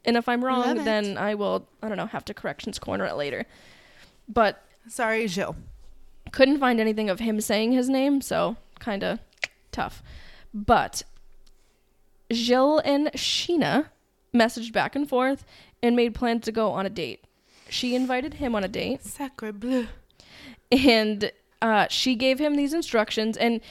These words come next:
Speaker 1: he really got the voice right of, like, this girl. She just sounded, like, sort of Valley Girl-ish, just the way that it was written, and you can look it
Speaker 2: Just,
Speaker 1: up.
Speaker 2: like, you know, a lot of excitement and probably a lot of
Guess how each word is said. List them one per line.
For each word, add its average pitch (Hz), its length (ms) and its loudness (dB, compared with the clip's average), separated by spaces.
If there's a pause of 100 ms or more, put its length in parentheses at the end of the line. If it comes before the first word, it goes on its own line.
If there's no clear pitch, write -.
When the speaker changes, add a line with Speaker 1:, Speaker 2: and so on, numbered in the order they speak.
(140)
Speaker 1:
he 262 220 4
really 254 320 4
got 247 280 -2
the 277 80 2
voice 208 360 0
right 240 260 0
of, 226 140 0
like, 196 160 -2
this 208 180 -6
girl. 196 300 0
She 247 120 -4
just 311 180 0
sounded, 262 300 -2
like, 240 140 0
sort 233 200 -2
of 214 100 0
Valley 196 340 0
Girl-ish, 240 560 0
just 240 200 -2
the 247 80 6
way 214 240 6
that 220 80 6
it 208 40 2
was 196 160 -2
written, 196 200 0
and 214 100 -2
you 240 60 -2
can 320 120 -2
look 269 140 -4
it - 40 -4
Speaker 2:
Just, 175 140 2
Speaker 1:
up. - 60 -4
Speaker 2:
like, 359 240 -2 (160)
you 269 140 0
know, 208 220 2
a 214 40 2
lot 214 240 0
of 214 220 -4 (400)
excitement 233 1200 -6 (100)
and 208 760 -6
probably 214 420 -4
a 202 80 -2
lot 190 160 -4
of 202 220 -8